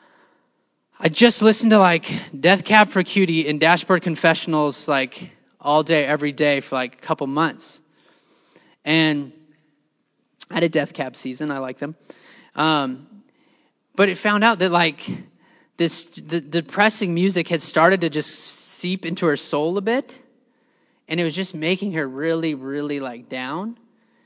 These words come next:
And the music was actually, the things that she was singing about, the things that she was listening to, was beginning to kind of shape her soul and even her actions, her attitude, and form her character. And she started to realize it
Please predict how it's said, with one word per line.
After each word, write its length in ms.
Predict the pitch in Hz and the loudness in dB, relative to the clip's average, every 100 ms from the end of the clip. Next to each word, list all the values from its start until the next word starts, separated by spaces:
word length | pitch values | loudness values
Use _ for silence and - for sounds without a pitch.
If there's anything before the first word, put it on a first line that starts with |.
| _ _ | _ _
And 140 | 147 160 | -8 -6
the 40 | |
music 540 | 160 190 254 220 165 | -2 2 4 2 0
was 140 | 160 147 | -4 -2
actually, 300 | 156 151 143 | -2 -2 -10
the 100 | - | -8
things 260 | 214 240 | -4 -2
that 80 | 202 | -4
she 160 | - 202 | -6 -4
was 140 | 180 | -4
singing 420 | - 202 208 226 | -4 -2 -2 0
about, 400 | 233 220 220 220 | 0 2 2 0
the 60 | - | -6
things 260 | - 208 202 | -10 -6 -6
that 80 | |
she 140 | 185 185 | -8 -8
was 160 | 170 | -6
listening 340 | 202 233 185 165 | -4 -4 -4 -6
to, 260 | 170 165 156 - - _ - | -2 -2 -4 -12 -20 _ -14
was 100 | 147 | -10
beginning 360 | 175 170 220 | -6 -2 0
to 60 | 196 | 0
kind 160 | 185 156 | -2 -2
of 60 | |
shape 300 | - 190 185 | -2 -2 -2
her 100 | 160 | -4
soul 540 | - - 214 226 233 214 | -6 -2 2 4 2 0
and 260 | 170 160 | -4 -6
even 240 | 170 170 147 | -6 -6 -6
her 160 | 151 | -8
actions, 640 | - 185 208 - 208 202 180 | -6 -6 -6 -6 -6 -6 -8
her 100 | - | -6
attitude, 640 | 156 175 180 - 185 180 143 | -4 -4 -6 -6 -4 -4 -6
and 160 | 147 | -12
form 280 | - 180 180 | -12 -10 -8
her 100 | 160 | -8
character. 580 | - 214 254 - - - _ _ _ _ _ _ _ | -6 -6 -6 -8 -16 -16 _ _ _ _ _ _ _
And 100 | - | -8
she 220 | 139 269 294 | -2 0 2
started 240 | - 208 | 2 2
to 60 | 208 | 6
realize 420 | 302 254 190 175 | 6 6 4 2
it 200 | 233 | 2